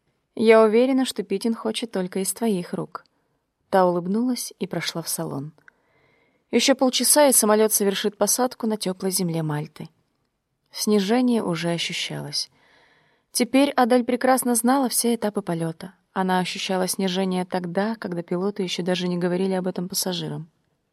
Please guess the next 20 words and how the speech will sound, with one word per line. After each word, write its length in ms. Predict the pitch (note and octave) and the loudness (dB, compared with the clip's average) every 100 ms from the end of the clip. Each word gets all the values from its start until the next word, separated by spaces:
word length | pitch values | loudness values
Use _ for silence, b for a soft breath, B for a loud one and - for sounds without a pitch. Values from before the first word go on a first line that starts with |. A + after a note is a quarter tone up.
| _ _ _ _ _ | _ _ _ _ _
Она 260 | A#3+ B3 B3 | 6 8 6
передала 380 | B3 A#3 A#3 A#3 | 4 6 6 6
стаканчик 580 | A#3+ A#3 C#4+ C4+ - | 2 2 2 2 -2
мужчине 540 | G3 G3 - G3 F#3 F3 | -2 0 2 2 0 0
с 140 | - | 0
улыбкой 360 | G3 A#3 A#3 G3+ | 2 2 0 -2
на 80 | F#3+ | -2
губах. 440 | F3 D#3+ D#3+ - _ _ _ | -2 -4 -6 -12 _ _ _
«Пожалуйста». 640 | C4 C#4+ A#3+ F3+ - - F#3 _ _ _ _ _ _ _ | 2 4 2 0 -2 -6 -12 _ _ _ _ _ _ _
«Спасибо», 600 | - - A#3+ F3 D3+ D3 _ _ - | -2 2 2 0 -2 -8 _ _ -10
кивнул 420 | D#3 D3+ D3+ - | -6 -4 -4 -2
он, 260 | E3+ G#3 A3 _ | -2 -2 -4 _
взял 280 | E3 D#3+ D#3 | -4 -2 -2
стаканчик 640 | - F3+ G#3+ A3 - - - | -4 -2 -2 -2 -6 -12 -10
и 80 | F3 | -8
коснулся 580 | E3 - F#3+ G#3 - | -6 -4 -6 -6 -8
при 220 | A#3 G#3+ G#3+ | -6 -4 -4
этом 220 | G#3+ G#3 | -6 -6
ее 320 | F#3 D#3+ D#3 | -6 -8 -10
пальцев. 480 | - C#3 C3+ - | -8 -12 -10 -14